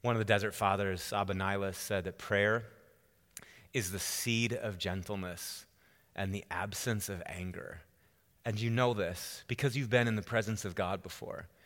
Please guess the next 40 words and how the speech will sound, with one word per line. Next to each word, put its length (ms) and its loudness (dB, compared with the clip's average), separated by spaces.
You 80 -8
come 340 10
in 160 10
with 160 2
your 80 0
fists 420 6
clenched. 520 6
You 80 -2
come 480 8
in 420 10
with 140 6
desires 580 10
raging 400 8
in 80 4
you, 80 4
and 100 0
something 540 6
about 200 8
being 300 4
in 120 2
the 60 -2
presence 480 4
of 120 -2
God, 200 6
it 140 0
gentles 680 0
you, 240 -2
and 140 8
it 100 -2
settles 680 4
you, 120 2
and 140 2
it 80 -8
puts 260 -4
you 100 -2
back 480 4
in 160 0
your 160 2
right 300 2
mind. 560 -4